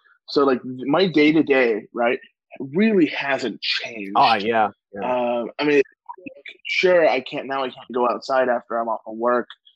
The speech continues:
Speaker 1: you know, um, just to, like, go out
Speaker 2: No
Speaker 1: and
Speaker 2: more,
Speaker 1: see my
Speaker 2: no more
Speaker 1: friends and
Speaker 2: debauchery.
Speaker 1: like that. No more debauchery. Like, I mean, I can't confirm this, so don't take my word for it, but, like,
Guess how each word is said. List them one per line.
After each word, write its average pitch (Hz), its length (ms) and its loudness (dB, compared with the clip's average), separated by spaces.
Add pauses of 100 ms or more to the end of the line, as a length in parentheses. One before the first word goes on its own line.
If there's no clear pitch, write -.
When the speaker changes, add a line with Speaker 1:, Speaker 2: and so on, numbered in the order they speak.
(180)
Speaker 1:
you 123 100 -6
know, 120 260 -6 (100)
um, 120 540 0
just - 280 -4
to, 127 100 0
like, 113 160 -4 (220)
go 120 200 2
out 120 120 6
Speaker 2:
No 123 60 6
Speaker 1:
and 123 80 2
Speaker 2:
more, 120 220 4 (300)
Speaker 1:
see 131 220 -6
my 143 100 2
Speaker 2:
no - 80 4
more 220 140 4
Speaker 1:
friends 165 160 6
and 123 100 -2
Speaker 2:
debauchery. 127 680 0
Speaker 1:
like 117 160 -14
that. 127 280 0 (1200)
No 160 160 4
more 143 140 4
debauchery. 120 640 -2
Like, 117 280 -2
I 135 40 -4
mean, 135 300 -4 (460)
I 147 100 0
can't - 360 -8
confirm 143 480 -2
this, 120 280 -2
so 117 440 2 (300)
don't 135 180 -4
take 120 120 -12
my 117 80 -6
word 120 200 -2
for 117 140 -2
it, 98 100 -6
but, 107 140 -6
like, 113 180 0